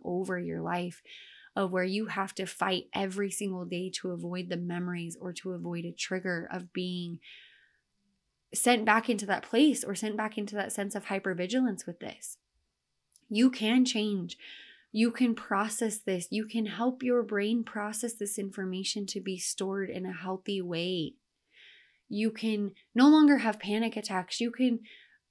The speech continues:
have sex in a healthy way. You can live your life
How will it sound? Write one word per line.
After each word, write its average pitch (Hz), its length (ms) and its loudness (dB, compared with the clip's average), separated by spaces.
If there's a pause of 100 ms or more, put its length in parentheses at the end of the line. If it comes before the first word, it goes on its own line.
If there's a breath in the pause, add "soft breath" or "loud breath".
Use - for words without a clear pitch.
have 269 380 6
sex 214 340 0
in 208 120 0
a 202 60 2
healthy 185 400 -2
way. 170 240 0
You 220 260 -2
can 240 320 -2
live 277 220 2
your 247 260 2
life 220 460 0